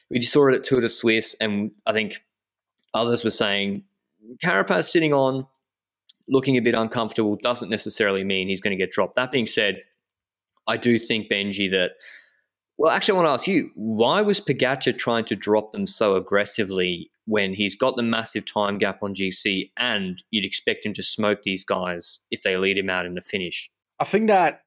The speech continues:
Speaker 2: it is quite simple as he wants to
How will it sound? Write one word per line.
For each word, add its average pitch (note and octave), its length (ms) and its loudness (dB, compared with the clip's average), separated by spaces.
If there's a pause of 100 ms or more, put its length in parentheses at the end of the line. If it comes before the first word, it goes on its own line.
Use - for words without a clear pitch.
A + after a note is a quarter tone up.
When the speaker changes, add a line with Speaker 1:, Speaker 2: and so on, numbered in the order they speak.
Speaker 2:
it F3 140 4
is G3 160 4
quite D#3 300 4
simple D#3+ 360 4
as C3+ 360 0
he - 160 2
wants D3+ 420 4
to D3+ 320 4